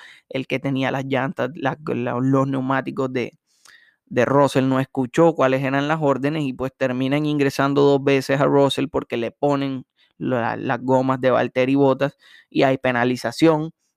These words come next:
para Mercedes, veinte mil euros. Sí, eran veinte mil euros, por poner las gomas, eso está prohibido, no le puedes poner un juego de neumáticos de tu compañero a otro, y a Bottas que también terminan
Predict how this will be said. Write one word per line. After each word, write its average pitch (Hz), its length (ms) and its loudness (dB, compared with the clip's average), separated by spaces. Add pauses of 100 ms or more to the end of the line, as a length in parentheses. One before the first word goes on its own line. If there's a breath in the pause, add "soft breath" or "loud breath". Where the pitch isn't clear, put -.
(100)
para 120 240 -4
Mercedes, 131 640 -4 (140)
veinte 151 480 -2
mil 131 240 -2
euros. 143 460 0 (180)
Sí, - 320 -8
eran 120 300 -8
veinte 127 260 -4
mil 131 220 0
euros, 131 400 0 (560 soft breath)
por 135 160 0
poner 117 300 0
las 117 180 0
gomas, 127 400 2
eso 113 200 -4
está 113 180 -2
prohibido, 123 420 2
no 120 140 -4
le 107 100 -2
puedes 120 220 -4
poner 120 360 -2
un 127 160 -4
juego 127 300 4
de 131 60 2
neumáticos 127 580 0
de 139 80 0
tu - 100 -4
compañero 127 600 0
a 123 80 6
otro, 139 360 2 (320 loud breath)
y - 140 2
a 147 60 6
Bottas 135 320 0
que 139 160 -4
también 131 400 -6
terminan 135 560 -4